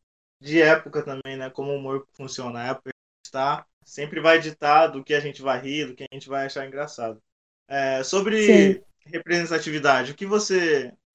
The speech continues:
Speaker 1: qual é a visão que você tem sobre a representatividade nos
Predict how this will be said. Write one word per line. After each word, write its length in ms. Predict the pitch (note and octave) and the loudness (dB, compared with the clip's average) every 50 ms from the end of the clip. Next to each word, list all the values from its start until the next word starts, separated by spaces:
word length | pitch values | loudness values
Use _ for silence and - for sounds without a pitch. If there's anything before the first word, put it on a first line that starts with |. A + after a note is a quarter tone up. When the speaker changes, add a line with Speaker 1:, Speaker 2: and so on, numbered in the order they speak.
| _ _ | _ _
Speaker 1:
qual 160 | - F#3 G#3+ | 2 4 6
é 60 | A3+ G#3 | 6 6
a 160 | F#3+ F3+ D#3+ | 6 4 2
visão 340 | D#3 E3 F3 D3+ E3+ F3+ F3+ | 0 -4 -2 2 2 2 2
que 60 | E3+ | 0
você 260 | D3 D3+ D3 D3 C#3 | -2 -4 -4 -4 -6
tem 320 | - - D#3 D#3+ D#3 C#3+ - _ _ _ _ _ _ _ | -8 -6 -6 -6 -6 -8 -10 _ _ _ _ _ _ _
sobre 320 | - - C#3+ C#3 C#3 C#3 C#3 | -10 -8 -6 -4 -2 0 2
a 100 | C#3 C3 | 2 2
representatividade 880 | C3+ C#3+ C#3 - C#3+ D3 D3 C#3 C#3 - - C#3 C3+ C3 C#3 C#3+ C#3+ C#3 | 0 -2 -4 -2 -2 -2 -2 -4 -8 -14 -16 -12 -4 0 2 2 2 0
nos 460 | C#3+ D3 C#3+ C#3 C3+ C3 - - - | -2 -4 -4 -4 -4 -6 -10 -16 -18